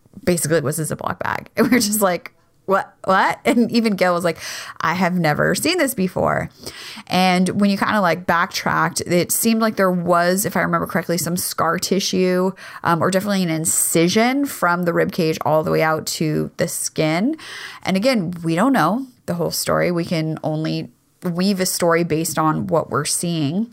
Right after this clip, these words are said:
But if there was literally that bag in their lung, we told the story that perhaps that they had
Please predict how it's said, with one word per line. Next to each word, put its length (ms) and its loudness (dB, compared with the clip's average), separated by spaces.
But 300 0
if 180 0
there 140 2
was 320 2
literally 340 2
that 400 -4
bag 720 -2
in 180 0
their 180 0
lung, 760 0
we 680 -2
told 340 -2
the 120 -8
story 640 0
that 260 0
perhaps 420 -2
that 340 -2
they 200 4
had 480 0